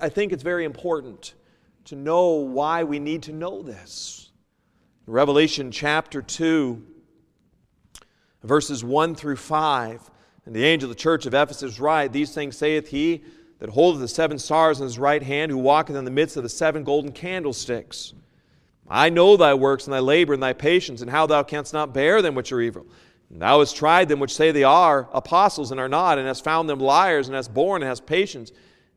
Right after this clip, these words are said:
And for my name's sake hast labored and hast not fainted. Nevertheless, I have somewhat against thee, because thou hast left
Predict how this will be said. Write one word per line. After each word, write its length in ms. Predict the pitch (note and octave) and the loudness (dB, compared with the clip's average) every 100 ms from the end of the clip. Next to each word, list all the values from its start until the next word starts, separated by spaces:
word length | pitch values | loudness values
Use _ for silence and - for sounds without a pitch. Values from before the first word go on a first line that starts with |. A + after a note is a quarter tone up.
| - | -20
And 120 | D#2 | -8
for 120 | G2 | -4
my 120 | A2+ | -2
name's 280 | B2 D3+ E3+ | 2 2 2
sake 180 | C#3+ C3 | 0 0
hast 220 | C3 B2+ | -2 -2
labored 240 | C3 E3 C3+ | 0 0 -2
and 80 | |
hast 160 | B2+ - | -4 -4
not 200 | C3 B2 | -8 -6
fainted. 300 | C#3+ D#3+ C3 | -8 -8 -6
Nevertheless, 640 | B2+ D#3+ D3+ E3 G3 C3+ C#3 | -2 0 2 2 0 -4 -4
I 60 | |
have 120 | C3+ | -4
somewhat 300 | - D#3 D#3+ | -6 -8 -6
against 400 | E3+ F#3+ F3 - | -6 -8 -14 -14
thee, 300 | A2+ G#2 - _ _ _ _ _ _ _ _ _ _ _ _ _ _ _ _ _ _ _ _ _ _ _ | -14 -14 -18 _ _ _ _ _ _ _ _ _ _ _ _ _ _ _ _ _ _ _ _ _ _ _
because 260 | - G2 A2+ | -14 -6 0
thou 220 | A2+ B2+ | 4 4
hast 160 | B2 C3+ | 2 -2
left 540 | C#3+ A#2+ G2+ - _ | -6 -6 -10 -20 _